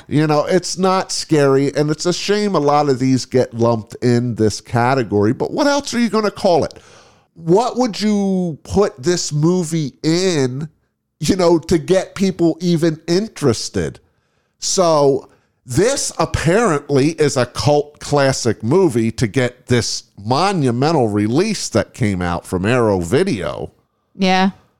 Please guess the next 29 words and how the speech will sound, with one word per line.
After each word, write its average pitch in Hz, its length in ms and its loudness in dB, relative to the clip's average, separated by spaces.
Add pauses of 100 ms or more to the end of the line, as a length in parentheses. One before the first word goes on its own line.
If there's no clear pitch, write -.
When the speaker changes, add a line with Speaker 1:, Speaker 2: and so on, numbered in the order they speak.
(580)
Speaker 1:
An 101 220 -2 (100)
extremely 180 1200 0
expensive 104 920 -2
disc - 680 -2 (400)
that's - 500 -2 (280)
only 214 680 4
for 101 640 2 (360)
fans 107 800 -2
of 107 180 -2
this 107 220 0
film. 78 380 -4 (500)
Speaker 2:
Yeah. 311 360 2 (260)
Speaker 1:
This 202 260 -2
isn't 196 300 2
something 165 340 -2
you're 156 120 4
gonna 147 240 0
go 131 180 2
walk 131 340 2
in 120 100 -2
a 113 60 -2
store 117 420 0
and 101 200 -2
buy. 98 460 0
No, 101 300 2
this 92 220 -2
is 151 240 -4
limited 127 720 0
pressings. - 920 -6